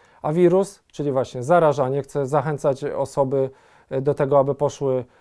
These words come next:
tą drogą. A również wirus ma drugie dno, czyli moje nazwisko, Trojan. Jak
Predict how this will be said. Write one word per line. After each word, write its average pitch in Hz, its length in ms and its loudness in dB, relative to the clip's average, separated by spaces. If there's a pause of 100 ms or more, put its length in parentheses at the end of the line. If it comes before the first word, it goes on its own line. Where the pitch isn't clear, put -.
(120)
tą 156 200 -2
drogą. 143 460 2 (920)
A 143 100 0
również 196 440 2
wirus 190 300 0
ma 160 520 -2 (300)
drugie 151 540 2
dno, 131 560 -2
czyli 151 600 -6 (220)
moje 151 240 0
nazwisko, 139 600 -4
Trojan. 139 500 -2
Jak 131 380 -6